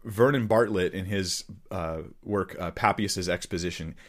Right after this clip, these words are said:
He says about the location of where Papias was, I'll show you again, Hierapolis. He says, "Hierapolis, of which he became bishop or chief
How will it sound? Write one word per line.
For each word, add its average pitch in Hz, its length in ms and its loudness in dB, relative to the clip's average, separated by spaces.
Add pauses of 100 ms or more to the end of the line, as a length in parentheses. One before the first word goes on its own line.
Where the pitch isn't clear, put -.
(140)
He 160 160 4
says 131 320 10
about 117 220 4
the 113 100 6
location 120 560 2
of 104 120 -4
where 101 120 2
Papias 104 500 2
was, 98 400 0
I'll 76 180 -6
show - 160 -8
you 85 120 -4
again, 82 240 -8 (160)
Hierapolis. 95 600 0 (1300)
He - 160 0
says, 127 180 6
"Hierapolis, 139 640 8
of 107 200 -4
which 123 220 0
he - 120 -2
became 110 320 0
bishop 87 460 0
or 95 160 0
chief 113 400 -4